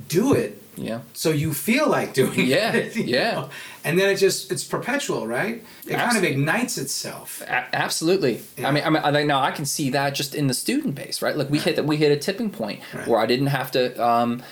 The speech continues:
Speaker 2: I didn't have to spend as much on marketing anymore 'cause you just start getting referrals and, and, like, it just creates this thing.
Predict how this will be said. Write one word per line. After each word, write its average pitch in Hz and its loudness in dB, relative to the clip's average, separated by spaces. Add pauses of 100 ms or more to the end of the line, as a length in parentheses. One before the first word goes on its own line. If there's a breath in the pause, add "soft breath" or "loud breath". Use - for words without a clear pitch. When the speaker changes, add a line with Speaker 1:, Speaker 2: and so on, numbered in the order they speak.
(200 loud breath)
Speaker 2:
I 117 -2
didn't 127 2
have 135 0
to - -4
spend 147 -2
as 143 -6
much 139 -2
on 151 -2
marketing 147 -2
anymore 78 -6
'cause 113 -2
you 101 -6
just - -4
start 107 0
getting 117 0
referrals 156 -2
and, - -6
and, - -2
like, - -8
it 117 -4
just - -2
creates 135 0
this - 0
thing. - -4